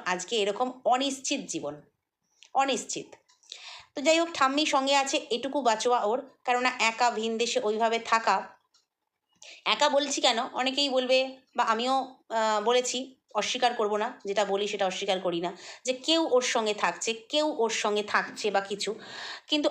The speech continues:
আজকে ও যেটুকু দেখালো, যেটুকু দেখালো দুদিনের ভিডিও মিলিয়ে ফ্ল্যাটে,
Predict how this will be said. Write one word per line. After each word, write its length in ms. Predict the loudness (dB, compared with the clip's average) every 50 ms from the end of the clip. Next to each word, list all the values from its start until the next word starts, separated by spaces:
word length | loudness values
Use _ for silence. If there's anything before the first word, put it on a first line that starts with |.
| 2 2
আজকে 500 | 2 2 2 0 0 2 2 2 0 -4 -10 -20 _ -2
ও 380 | 2 2 4 4 2 0 -2 -4 -10 -20 _ _ _ -20 -18 -12 -4
যেটুকু 340 | 0 2 2 4 4 4
দেখালো, 360 | 4 4 2 2 -6 -6 -6 -10 -14 -18 -20 -12 -12
যেটুকু 640 | -8 -4 0 2 4 2 4 0 -4 0 0 2 4
দেখালো 420 | 4 4 4 4 2 2 2 0
দুদিনের 400 | 0 -2 -2 0 0 0 0 0
ভিডিও 280 | 0 -2 0 0 0 0
মিলিয়ে 300 | 2 2 2 4 2 2
ফ্ল্যাটে, 440 | 2 2 2 2 2 2 0 -4